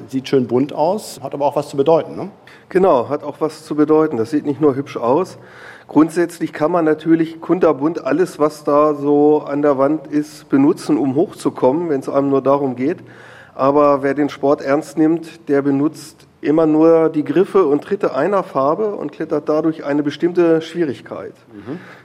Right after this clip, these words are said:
Speaker 2: Die steht an jeder Route dran. Da steht dann dran, die gelben Griffe sind Schwierigkeit fünf und die roten Griffe sind Schwierigkeit sieben. Je höher die Zahl, umso schwieriger die Route.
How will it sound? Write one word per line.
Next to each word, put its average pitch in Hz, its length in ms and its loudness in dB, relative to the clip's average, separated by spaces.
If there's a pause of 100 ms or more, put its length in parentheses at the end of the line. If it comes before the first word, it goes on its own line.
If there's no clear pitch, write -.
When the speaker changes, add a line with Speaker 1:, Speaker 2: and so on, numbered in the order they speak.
Speaker 2:
Die 143 60 -4
steht 156 220 -2
an 143 120 4
jeder 165 200 2
Route 151 320 0
dran. 208 420 -2
Da 147 100 -6
steht 165 240 -4
dann 147 140 2
dran, 151 220 2
die 151 100 -2
gelben 151 280 4
Griffe 160 540 2
sind 156 360 0 (500)
Schwierigkeit 147 560 0
fünf 196 560 0
und 143 280 -4 (100)
die 135 300 2
roten 143 340 4
Griffe 143 360 2
sind 135 380 -4
Schwierigkeit 127 640 -6
sieben. 135 300 -6 (540)
Je 135 160 2
höher 156 200 6
die 143 140 -2
Zahl, 143 320 0
umso 143 240 -2
schwieriger 131 460 -4
die 127 100 -6
Route. 110 260 -12